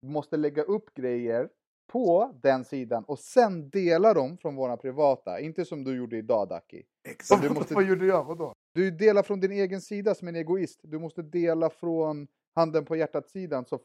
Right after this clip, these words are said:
Speaker 1: folk kommer in på sidan och trycker på like.
Speaker 3: Ah.
Speaker 1: Förstår
Speaker 2: You
Speaker 1: du?
Speaker 2: must make for like, for to
Speaker 3: Yeah,
Speaker 2: hear.
Speaker 3: yeah, retarded, yes, sure.
Speaker 2: Completed.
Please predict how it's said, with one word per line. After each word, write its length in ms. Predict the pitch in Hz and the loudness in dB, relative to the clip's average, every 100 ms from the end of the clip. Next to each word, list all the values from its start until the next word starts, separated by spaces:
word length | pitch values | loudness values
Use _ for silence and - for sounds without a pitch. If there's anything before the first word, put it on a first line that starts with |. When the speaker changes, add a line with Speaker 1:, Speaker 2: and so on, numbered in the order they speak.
| - | 0
Speaker 1:
folk 380 | 156 143 _ | 0 0 _
kommer 240 | - 151 143 | -10 -8 -6
in 220 | 156 147 | -8 -8
på 100 | 147 | -10
sidan 420 | 139 147 143 147 | -10 -10 -6 -6
och 100 | 135 | -8
trycker 240 | 127 135 131 | -10 -14 -10
på 120 | 135 | -6
like. 220 | 135 113 - _ _ _ _ - | -4 -4 -6 _ _ _ _ -8
Speaker 3:
Ah. 840 | 196 214 220 220 220 202 190 170 | -4 -4 -6 -10 -2 0 0 0
Speaker 1:
Förstår 360 | 151 143 147 139 | -6 -6 -2 -2
Speaker 2:
You 80 | 135 | -2
Speaker 1:
du? 60 | 160 | -2
Speaker 2:
must 180 | 170 - | -2 -2
make 200 | 160 165 | -4 -4
for 460 | - 156 147 147 147 | -2 -2 0 0 -2
like, 260 | 120 - - | -4 -16 -18
for 180 | - 120 | -4 -2
to 200 | 120 117 | 0 0
Speaker 3:
Yeah, 120 | 123 | 2
Speaker 2:
hear. 240 | 147 120 107 | 2 -2 -6
Speaker 3:
yeah, 320 | 123 120 110 | -2 0 -2
retarded, 640 | 127 - 139 117 104 98 | -6 -4 -4 -4 -14 -18
yes, 220 | 90 98 85 _ | -16 -18 -18 _
sure. 120 | 92 | -20
Speaker 2:
Completed. 640 | 85 147 - 147 139 - | -12 -10 -8 -8 -8 -10